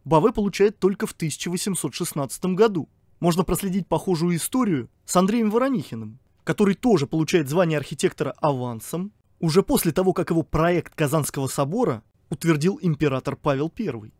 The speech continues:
Так вот, под началом Бове в центре Москвы были перестроены торговые ряды в стиле классицизма напротив Кремля, проведена реконструкция Красной площади,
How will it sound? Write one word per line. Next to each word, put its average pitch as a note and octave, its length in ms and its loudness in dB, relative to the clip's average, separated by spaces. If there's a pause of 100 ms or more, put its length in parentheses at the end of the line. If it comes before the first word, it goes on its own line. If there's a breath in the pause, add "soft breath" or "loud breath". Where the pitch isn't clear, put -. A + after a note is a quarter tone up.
(360)
Так A3 140 -4
вот, D3+ 160 2
под C#3+ 120 -2
началом G#3 480 2
Бове C#3 320 2
в - 60 -12
центре A#3 320 -2
Москвы D#3 360 0
были G#3 200 0
перестроены D3 640 -2
торговые A3+ 540 0
ряды D3 500 -2
в - 80 -18
стиле G3 240 0
классицизма F#3 680 0
напротив E3+ 440 -2
Кремля, E3 480 0 (300)
проведена E3+ 420 4
реконструкция F#3+ 680 0
Красной D#3 500 -2
площади, C3+ 560 -6